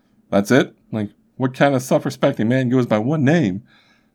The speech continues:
And, like, Kelser would, like, smirk or something and be like, "Kelser does."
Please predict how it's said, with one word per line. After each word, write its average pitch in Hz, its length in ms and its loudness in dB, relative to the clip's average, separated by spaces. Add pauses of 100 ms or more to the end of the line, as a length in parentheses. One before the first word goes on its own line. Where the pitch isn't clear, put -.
(120)
And, 78 220 -8
like, 78 160 -10
Kelser 82 280 -2
would, 80 120 -4
like, 80 160 -6
smirk 82 320 -8
or 92 40 -10
something 85 340 -6
and 82 100 -8
be - 80 -10
like, - 240 -16
"Kelser - 440 -6
does." - 500 -10